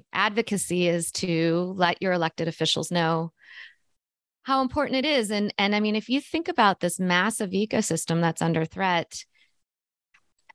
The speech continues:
I mean, hundreds of thousands of species, not individuals, but species whose lives are, are really at risk if we don't start dealing with climate change,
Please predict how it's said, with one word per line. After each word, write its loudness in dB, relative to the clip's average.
I 0
mean, 0
hundreds -2
of -4
thousands 0
of -4
species, -2
not 0
individuals, -2
but -2
species -2
whose 0
lives -2
are, 2
are 2
really 0
at -2
risk -2
if -2
we 0
don't 4
start 0
dealing 2
with -2
climate -2
change, 0